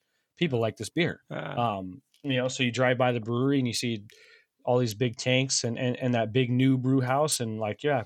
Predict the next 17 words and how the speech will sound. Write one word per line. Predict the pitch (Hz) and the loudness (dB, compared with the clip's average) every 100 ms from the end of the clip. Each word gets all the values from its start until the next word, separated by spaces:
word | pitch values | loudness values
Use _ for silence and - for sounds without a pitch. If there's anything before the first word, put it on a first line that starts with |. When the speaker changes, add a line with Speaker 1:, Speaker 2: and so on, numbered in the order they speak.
| - | 0
Speaker 1:
eighty | 131 131 | 2 2
percent | 131 123 131 | 0 -2 0
of | 120 | 0
that | 110 | 2
brew | 143 131 | 2 2
house | 117 113 110 | 2 0 -4
is | |
pumping | - 127 120 | -2 0 0
out | 113 117 | 0 2
eight | 117 | 2
oh | |
five | 104 135 131 | 2 2 2
all | 107 104 | 2 0
the | - | -2
time. | 131 98 | -4 -4
It's | 95 | -8
just | - | -16